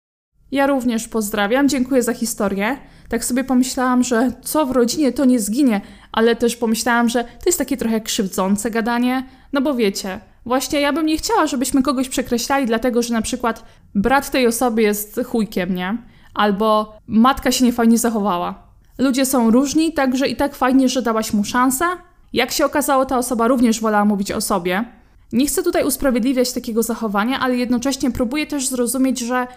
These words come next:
są osoby, które na przykład wolą, żeby nie było ciszy w rozmowie,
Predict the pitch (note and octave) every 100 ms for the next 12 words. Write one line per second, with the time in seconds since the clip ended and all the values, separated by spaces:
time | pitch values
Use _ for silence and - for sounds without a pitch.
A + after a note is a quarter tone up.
0 | - - - E4 - D4 - A3+ B3 E4+
1 | - - C#4+ C#4 C4 C4 - C4 D4 A#3+
2 | A3+ C4 B3+ A#3+ A#3+ B3+ B3 G#3+ A#3+ A#3+
3 | D4 - G3 G3 G3+ F#3+ G3 A#3